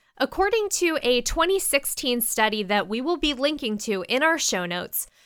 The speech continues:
twenty-three percent of people age twelve or older suffer from some form of hearing loss in the United States, with moderate hearing loss being more common among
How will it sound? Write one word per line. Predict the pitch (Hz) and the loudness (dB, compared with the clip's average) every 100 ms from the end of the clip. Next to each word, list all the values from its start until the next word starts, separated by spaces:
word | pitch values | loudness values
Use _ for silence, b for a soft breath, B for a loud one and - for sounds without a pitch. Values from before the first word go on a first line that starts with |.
| b b - | b b -6
twenty-three | - 359 508 - 359 349 | 0 2 4 2 0 0
percent | 320 - 320 269 180 - | -2 0 2 2 0 -2
of | 226 220 | 0 0
people | - 233 226 196 | -2 -4 -4 -2
age | 226 220 - | -2 -2 -2
twelve | - - 254 320 370 - | -2 0 4 2 0 0
or | 262 349 311 | 2 4 4
older | 359 302 190 180 | 4 4 0 -4
suffer | 214 - 349 370 - - | -4 4 4 6 2 -2
from | 202 247 240 | 0 2 2
some | 247 294 311 349 | 2 4 4 2
form | - 214 202 202 - | -2 0 2 2 -2
of | - | -4
hearing | 302 311 311 | 0 2 2
loss | 208 170 - - - | 0 0 -2 -6 -4
in | 226 226 | -2 0
the | 226 | 0
United | 214 196 185 190 | 0 0 0 -4
States, | - 185 - - - b b b | -2 -4 -4 -10 -14 b b b
with | 240 240 | 2 2
moderate | 233 262 392 294 220 - | 6 8 8 6 2 0
hearing | 226 202 190 190 | -2 -2 -2 0
loss | 175 180 220 - | 2 2 0 -4
being | 226 226 247 | 0 0 2
more | 208 247 302 320 | 2 4 4 2
common | - 196 180 180 190 | -2 -2 -2 -4 -4
among | 202 175 165 175 | -2 -2 -4 -6